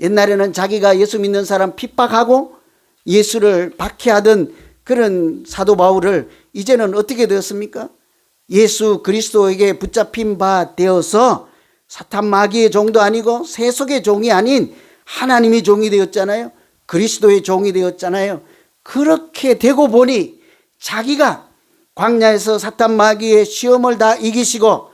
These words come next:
십자가에서 사망 권세까지 이기신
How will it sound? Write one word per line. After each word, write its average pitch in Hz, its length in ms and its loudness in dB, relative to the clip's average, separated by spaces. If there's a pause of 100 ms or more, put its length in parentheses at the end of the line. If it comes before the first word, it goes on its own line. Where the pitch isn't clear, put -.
(320)
십자가에서 214 760 -2
사망 240 480 -2
권세까지 254 560 0
이기신 262 1000 0